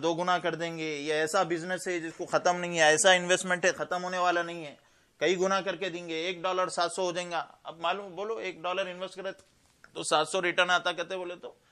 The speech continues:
ایک dollar نہیں کرتا ہوں، نہیں، ایک ہزار نہیں، ایک لاکھ جتنی saving ہے لگا دیتا پوری،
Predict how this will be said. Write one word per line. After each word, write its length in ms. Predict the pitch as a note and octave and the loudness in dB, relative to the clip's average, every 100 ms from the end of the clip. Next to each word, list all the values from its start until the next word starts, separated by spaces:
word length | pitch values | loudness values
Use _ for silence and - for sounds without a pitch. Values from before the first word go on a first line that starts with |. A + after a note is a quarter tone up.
| _ _ _ _ _ | _ _ _ _ _
ایک 140 | E3+ | -10
dollar 280 | E3+ F3+ F#3+ | -2 2 2
نہیں 160 | F#3+ F3+ | 2 2
کرتا 280 | F#3+ F#3 G3 | 2 4 2
ہوں، 100 | F#3 | 2
نہیں، 180 | D#3 - _ - - | -4 -12 _ -20 -10
ایک 200 | - D#3 | -8 -4
ہزار 260 | F3 F3+ F#3 | -2 0 0
نہیں، 160 | G3 | 0
ایک 120 | F3 F3+ | -6 -4
لاکھ 180 | F3+ | -4
جتنی 300 | D#3+ E3 F3+ | -4 -8 -8
saving 320 | F#3 F3+ F3+ G3 | -6 -4 -2 2
ہے 60 | |
لگا 240 | G3+ F3 E3+ | 6 8 6
دیتا 260 | F3 F3+ | 6 0
پوری، 240 | D#3 - | -4 -8